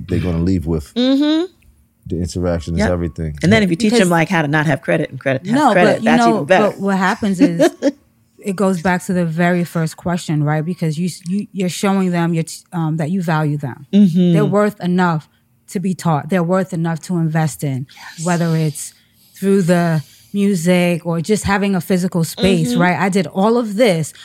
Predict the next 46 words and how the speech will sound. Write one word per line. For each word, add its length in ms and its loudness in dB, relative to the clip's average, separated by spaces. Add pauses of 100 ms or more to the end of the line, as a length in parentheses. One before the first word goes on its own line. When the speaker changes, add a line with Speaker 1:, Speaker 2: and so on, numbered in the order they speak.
Speaker 3:
so 120 -6
that 200 0
you 180 0
could 140 -2
have 180 0
a 60 0
place, 440 -2
right? 220 0
And 100 0
so 180 0
right 340 -2
there, 320 0 (240)
you're 140 0
already 220 2
telling 380 0
them, 260 0
"I 140 -2
find 340 -2
you 60 -2
valuable." 460 -2
Speaker 2:
Yes. 460 0
Speaker 3:
And 80 0
so 180 0
once 280 0
they 260 0
feel 540 -2 (260)
valuable, 760 -2
Speaker 2:
Yep. 300 -2
Speaker 3:
they 120 -6
start 320 -2
to 100 -4
s-, 200 -6 (200)
see 540 0 (180)
the 80 -4
value 760 2
in 140 -2
other 200 -2
things. 300 0
And 100 -2
then 140 4
that 80 4
Speaker 2:
Totally. 160 0
Speaker 3:
trickles 360 -2
out, 280 -2
right? 280 -2
So 360 -2